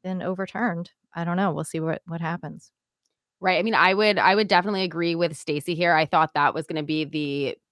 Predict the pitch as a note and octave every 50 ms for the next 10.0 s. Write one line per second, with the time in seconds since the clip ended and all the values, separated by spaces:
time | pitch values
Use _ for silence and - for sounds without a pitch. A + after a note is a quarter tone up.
0 | _ - E3+ D#3+ D3 D#3 C#3+ D3 D3+ D3+ D3+ D3+ D3 C#3 C#3 C#3 D3 - _ _
1 | _ _ _ _ _ _ _ - F3 E3+ E3 D#3 F3 C#3+ - E3+ D#3+ - - E3+
2 | - E3 D#3+ - - - F3 F3 E3+ E3 E3 D#3+ D#3 D3 - - - - D#3+ D3+
3 | D3+ D3+ D3 C#3+ C#3 D3 D#3 D3+ - - - D#3 D#3 D#3 D#3+ D3+ D3+ - _ _
4 | - _ _ _ - F#3 G3 F#3 E3+ - - F#3 F3+ F3+ E3 E3 D#3+ D#3+ E3 -
5 | F#3+ F3+ D3 G#2 D3+ D#3 D#3+ D3+ - F3 D3 D#3 C#3 D3+ D3 - - - - -
6 | _ - F#3 F3 D#3 - E3+ E3+ F3 F3+ F#3+ F#3+ F3+ E3+ E3+ D3 A2+ F3+ F#3+ F#3
7 | G#3+ A3 G3 F3+ E3 F3 F3+ F3+ E3+ E3 E3 D3+ - D#3 D3 D3 C#3 C3+ C3+ C#3+
8 | D3+ - - C#3+ F3 G#3 A#3 G#3+ G#3+ G#3+ G3 E3 - - E3+ D3 C#3 C#3+ C#3+ D#3+
9 | D#3+ E3+ D#3+ D#3 - _ - E3 D#3+ D#3+ D#3+ D#3+ D#3+ E3 E3+ D#3+ D#3+ D#3+ D#3